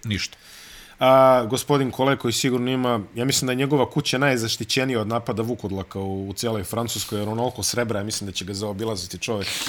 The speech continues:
Speaker 2: do, do dana današnjeg. I, em, ajde kažemo par reči o utakmici za treće mesto, Nemačka, Poljska.
Speaker 1: A, vidi, Poljaci... Onaj,
Speaker 2: Stigli ono.
Speaker 1: djelovalo mi u jednom trenutku, rekao, opet će da izgube trideset razlike,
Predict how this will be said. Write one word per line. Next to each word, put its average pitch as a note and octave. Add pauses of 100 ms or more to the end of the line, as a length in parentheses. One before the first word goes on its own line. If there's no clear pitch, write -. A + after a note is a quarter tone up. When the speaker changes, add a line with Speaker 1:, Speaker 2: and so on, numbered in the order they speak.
(560)
Speaker 2:
do, G2+
do G2+
dana G2
današnjeg. F2+ (100)
I, D3+
em, C#3 (920)
ajde G#3
kažemo C#3+ (120)
par C3+
reči B2+
o G#2 (720)
utakmici A#2+
za G#2
treće A#2+
mesto, A2+
Nemačka, A#2
Poljska. A#2+ (580)
Speaker 1:
A, F3 (100)
vidi, F3
Poljaci... D3+
Onaj, E3
Speaker 2:
Stigli C4+
ono. C#3 (680)
Speaker 1:
djelovalo B3
mi A3
u A3
jednom A3+
trenutku, G3+
rekao, F#3+
opet D#3+
će -
da D3
izgube D3+
trideset F#3
razlike, F#3+